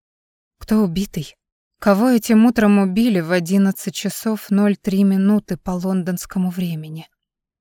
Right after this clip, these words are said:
Пока я расставляла сервиз в стенке. Кто был убит? Кого больше нет? Прежде чем я до конца осознала весь ужас услышанного,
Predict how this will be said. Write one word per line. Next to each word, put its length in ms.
Пока 320
я 40
расставляла 580
сервиз 540
в 120
стенке. 720
Кто 220
был 200
убит? 540
Кого 280
больше 560
нет? 680
Прежде 380
чем 200
я 140
до 100
конца 380
осознала 520
весь 300
ужас 380
услышанного, 680